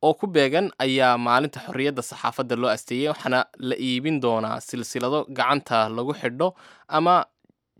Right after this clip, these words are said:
joojinta oo la doonayo in dareenka dadka lagu soo jiito, gaar ahaan wariyeyaasha,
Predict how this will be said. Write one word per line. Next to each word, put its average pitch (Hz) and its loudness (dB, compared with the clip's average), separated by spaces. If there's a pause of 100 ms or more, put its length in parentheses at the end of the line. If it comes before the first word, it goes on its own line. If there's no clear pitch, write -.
joojinta 151 -2
oo 143 0
la 147 2
doonayo 147 0
in 151 -2
dareenka 131 0
dadka 135 -4
lagu 120 -4
soo 123 -4
jiito, 117 -6
gaar 117 0
ahaan 123 0
wariyeyaasha, 120 -2